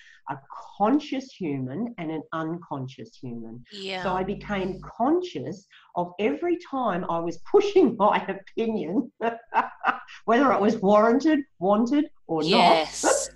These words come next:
Speaker 1: <laughs> onto other people.
Speaker 2: Yes.
Speaker 1: You see how to do that?
Speaker 2: Oh, a hundred percent. I think f-, everyone would be, ca-, you know, guilty of, of this quality.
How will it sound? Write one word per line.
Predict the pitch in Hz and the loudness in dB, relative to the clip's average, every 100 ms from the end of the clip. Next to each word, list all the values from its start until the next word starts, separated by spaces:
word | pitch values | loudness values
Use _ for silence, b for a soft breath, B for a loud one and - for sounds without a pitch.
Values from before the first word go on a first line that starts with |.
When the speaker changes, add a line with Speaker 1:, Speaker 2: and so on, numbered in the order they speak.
| - | -8
Speaker 1:
<laughs> | - | 0
onto | 185 | 2
other | 175 175 170 165 156 | 4 4 4 2 0
people. | 190 196 - 147 | -2 -2 -2 -4
Speaker 2:
Yes. | 123 - 180 | -6 -10 -8
Speaker 1:
You | 196 | -8
see | 202 214 220 | -8 -4 -4
how | 226 220 | 0 0
to | 214 - | -2 -6
do | 208 220 | -6 -6
that? | 247 381 466 _ - | -6 -8 -10 _ -2
Speaker 2:
Oh, | 220 156 | 2 2
a | - 185 | 0 -2
hundred | - - 247 262 233 190 | -4 -4 -4 -2 -6 -8
percent. | 175 - - 196 196 - | -10 -8 -4 -2 -2 -2
I | 180 | -4
think | 190 208 190 - - - _ _ _ - | -4 -6 -6 -8 -12 -14 _ _ _ -20
f-, | 175 - - - | -16 -12 -8 -6
everyone | 175 269 202 160 | -6 -4 -6 -6
would | 160 156 | -10 -10
be, | 151 | -8
ca-, | 151 143 | -6 -6
you | 165 | -6
know, | 151 139 - | -4 -6 -8
guilty | - 160 - 160 156 | -6 -6 -6 -4 -4
of, | 143 - - | -6 -16 -20
of | 151 | -16
this | - 147 - - | -10 -8 -6 -8
quality. | - - 156 147 135 131 - | -10 -10 -8 -6 -8 -10 -14